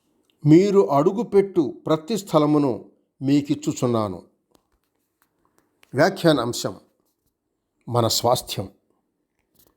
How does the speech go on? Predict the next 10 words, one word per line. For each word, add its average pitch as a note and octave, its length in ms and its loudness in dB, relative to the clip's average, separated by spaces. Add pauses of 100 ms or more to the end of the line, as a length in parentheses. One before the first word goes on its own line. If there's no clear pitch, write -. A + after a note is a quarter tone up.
(460)
వ్యాఖ్యాన C3 480 0
అంశం A#2+ 440 0 (440)
మన B2 160 -4
స్వాస్థ్యం. A2+ 560 -10 (1900)
ప్రార్థన G#3+ 460 2
మాత్రం G#3 460 -2 (100)
చాలదు, C3 400 -2 (580)
అడుగు C#3+ 240 -2
పెట్టాలి. A2 440 -4 (1300)
అప్పుడే D3+ 640 0